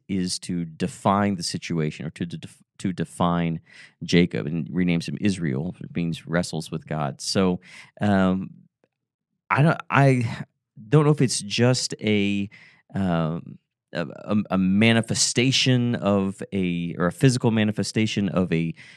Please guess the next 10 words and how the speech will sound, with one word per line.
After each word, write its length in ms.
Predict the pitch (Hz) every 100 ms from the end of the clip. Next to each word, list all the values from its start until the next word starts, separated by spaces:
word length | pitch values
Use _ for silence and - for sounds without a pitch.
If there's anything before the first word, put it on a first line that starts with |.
| - _ -
a 80 | -
spiritual 560 | - - 117 104 - 95
reality 800 | 90 87 101 113 110 113 110 113 -
of 100 | 90
Jacob 340 | - 98 104
is 120 | 92
just 340 | - 95 - -
someone 340 | 117 104 104
who 160 | 98 82
wrestles 800 | 78 87 - 98 95 95 -